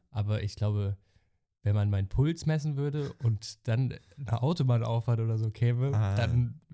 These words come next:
Speaker 1: ja, dann wär's ganz, ganz spannend
Speaker 2: Autobahnauffahrt ist so ein
Speaker 1: zu beobachten.
Speaker 2: Stressfaktor?
Speaker 1: Ja, weil ich's halt einfach nicht so häufig gemacht habe,
Speaker 2: Ja.
Speaker 1: glaub ich.
Speaker 2: Ja.
Speaker 1: Ähm, und wahrscheinlich wird's genau so eine Sache sein, dann hast du die ein, zwei Mal gemacht und denkst dir, "Ach,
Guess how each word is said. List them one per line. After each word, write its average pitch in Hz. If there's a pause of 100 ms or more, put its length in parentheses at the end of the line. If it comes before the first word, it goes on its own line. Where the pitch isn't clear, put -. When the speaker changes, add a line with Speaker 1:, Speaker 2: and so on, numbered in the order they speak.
(640)
Speaker 1:
ja, 95
dann 98
wär's 95
ganz, 98
ganz 95 (200)
spannend 104
Speaker 2:
Autobahnauffahrt 131
ist 123
so 131
ein 120
Speaker 1:
zu 98
beobachten. 127
Speaker 2:
Stressfaktor? 120 (1200)
Speaker 1:
Ja, 120
weil 117
ich's 123
halt 117
einfach 113
nicht 110
so 107
häufig 104
gemacht 98
habe, 95
Speaker 2:
Ja. 82
Speaker 1:
glaub 92
ich. 107 (140)
Speaker 2:
Ja. 92
Speaker 1:
Ähm, 90 (1600)
und 110
wahrscheinlich 110
wird's 107
genau 107
so 107
eine 107
Sache 104
sein, 101
dann 95
hast 98
du 107
die -
ein, 101
zwei -
Mal 98
gemacht 95
und -
denkst 95
dir, -
"Ach, -